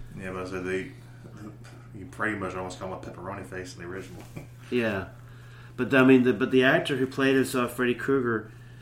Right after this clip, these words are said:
Speaker 2: in the remake, I thought he did a great job. I th-, he was more sinister look, sounding and everything than, than Robert Englund.
Speaker 1: Mm-hmm.
Speaker 2: But it might be also that, that,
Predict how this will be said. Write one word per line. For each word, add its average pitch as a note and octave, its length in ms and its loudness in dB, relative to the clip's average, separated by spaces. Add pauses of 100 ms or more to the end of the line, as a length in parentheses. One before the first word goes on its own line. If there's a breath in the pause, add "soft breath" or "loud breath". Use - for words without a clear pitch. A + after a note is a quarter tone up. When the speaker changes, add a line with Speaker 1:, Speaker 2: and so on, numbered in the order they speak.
(200 loud breath)
Speaker 2:
in A#2 100 2
the A#2 80 4
remake, A#2+ 400 6
I A2+ 100 -2
thought A#2+ 220 2
he A#2+ 80 0
did A2+ 180 0
a G2 40 0
great F#2+ 340 0
job. G#2 480 -4
I F#2 100 -8
th-, - 200 -10
he C3+ 80 0
was D#3 160 4
more G#2 180 -2
sinister A2 560 -2
look, A2+ 340 -4
sounding A2+ 460 -2
and G2+ 140 -2
everything G#2 440 -4
than, G2 360 -4
than F#2+ 420 -6
Robert G#2+ 280 -2
Englund. F#2+ 420 -4
Speaker 1:
Mm-hmm. - 480 -16
Speaker 2:
But - 100 0
it - 40 6
might F3+ 140 6
be E3 140 10
also C#3 300 4
that, B2+ 280 2
that, A2+ 280 -2